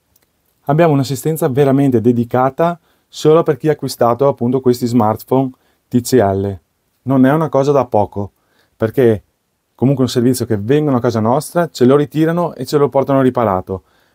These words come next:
ma soprattutto avere anche due anni di garanzia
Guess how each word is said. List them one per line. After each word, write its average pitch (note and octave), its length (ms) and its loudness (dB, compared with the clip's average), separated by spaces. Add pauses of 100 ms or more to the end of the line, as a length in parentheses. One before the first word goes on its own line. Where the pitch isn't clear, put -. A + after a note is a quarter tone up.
(100)
ma D3 120 -2
soprattutto C3 600 -2
avere C#3+ 240 4
anche C#3 240 2
due C3+ 180 2
anni C#3+ 180 0
di A2+ 100 0
garanzia C#3+ 600 -2